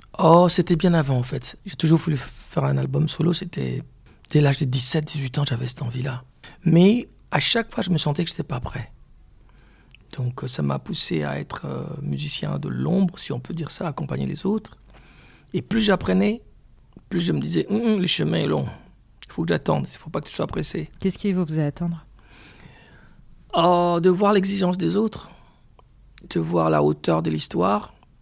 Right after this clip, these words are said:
Speaker 1: Et, euh, la plupart des gens que je, je voulais ressembler étaient âgés,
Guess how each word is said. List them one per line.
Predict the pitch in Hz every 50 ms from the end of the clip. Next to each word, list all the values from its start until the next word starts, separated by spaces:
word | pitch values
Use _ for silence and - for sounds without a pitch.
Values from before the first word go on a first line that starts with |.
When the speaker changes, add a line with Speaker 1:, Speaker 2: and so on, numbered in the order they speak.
| _ _ _ - - - - - - - - - - - - -
Speaker 1:
Et, | - 170 165 156 156
euh, | 151 - - - - - - - - - - - - - - - _ _ _ _ _ _ _ _ - - _ _ _ -
la | 190 165
plupart | - 185 170 170 185 170 170 170
des | 170 156
gens | 160 170 160 156
que | - - 151
je, | 156 151 143 143 69 67 65
je | 69 -
voulais | - - - 69 76 76 73 69
ressembler | 65 - - - - 139 - 78 73
étaient | - - 73
âgés, | 69 143 151 175 185 214 202 -